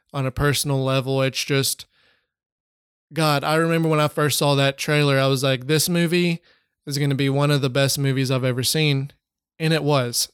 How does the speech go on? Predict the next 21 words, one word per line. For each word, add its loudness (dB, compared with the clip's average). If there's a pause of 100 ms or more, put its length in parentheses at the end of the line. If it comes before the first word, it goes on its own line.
(120)
It -2
was. 0
I 2
remember -2
I've 0
jumped 0
several 0
times 0
in -2
that 2
movie. 0 (460)
I 0
watched 0
it, 2
and 0
I 2
was 0
like, 0 (100)
"Oh 2
my 0
God, -2